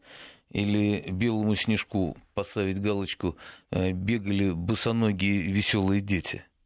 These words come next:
Или в реальном Советском Союзе, где был суповой набор «Без слез не взглянешь», была колбаса, за которой надо было отстоять очередь, был сыр в магазине «Сыр», и он был жуткий.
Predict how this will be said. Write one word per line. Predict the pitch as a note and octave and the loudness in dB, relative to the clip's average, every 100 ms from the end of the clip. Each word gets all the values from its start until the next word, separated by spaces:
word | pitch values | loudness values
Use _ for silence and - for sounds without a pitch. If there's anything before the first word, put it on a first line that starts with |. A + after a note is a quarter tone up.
| _ _ _ _ _ _ _ _ _ - | _ _ _ _ _ _ _ _ _ -4
Или | A#2+ C3 | 0 0
в | A2+ | 2
реальном | C#3+ C3+ G2 F#2 | 2 2 -2 -6
Советском | - G#2 F#2 - G2+ | -2 -2 -2 0 0
Союзе, | - B2 D3+ G2 F#2+ | 2 2 2 0 0
где | E2+ G2 G2+ | 0 2 2
был | G2 G#2 | 4 2
суповой | - F#2+ A2+ A2+ G2+ | 0 0 0 2 2
набор | G#2+ G#2 G2 | 2 2 0
«Без | F2+ F#2+ | 2 0
слез | - G#2 - | 2 2 2
не | G#2 | 2
взглянешь», | F#2+ G#2 C#3+ D#3+ C3 - - - - - _ - | 2 2 2 0 -2 -6 -16 -20 -20 -20 _ -2
была | G#2+ A2 | 2 0
колбаса, | - A2 G#2+ A2+ - G2+ | 0 -2 0 0 0 0
за | F#2 | 0
которой | G#2+ G#2 G2+ G#2 | -2 0 2 2
надо | G#2 F#2+ | 2 2
было | G2+ G2+ | 2 2
отстоять | - - G#2 G2 - | 0 -2 -2 -2 0
очередь, | D3 - B2 A2 - - - - - - | 0 2 0 0 -2 -20 -20 -20 -20 -4
был | F#2 A2+ G#2 | 0 2 2
сыр | - C3 G2 | 0 0 0
в | D#2+ | -2
магазине | F2+ F2+ G2+ F#2+ G#2+ | 0 2 2 2 2
«Сыр», | A2 - F#3 G3+ - _ _ _ _ _ _ _ _ _ _ | 2 2 2 0 -4 _ _ _ _ _ _ _ _ _ _
и | G#2 | 0
он | A#2 A2+ | 2 2
был | G#2 G#2 G2 F2 F#2 | 4 4 4 2 0
жуткий. | F2+ C#3 - - B2+ G2+ | 2 0 0 0 0 0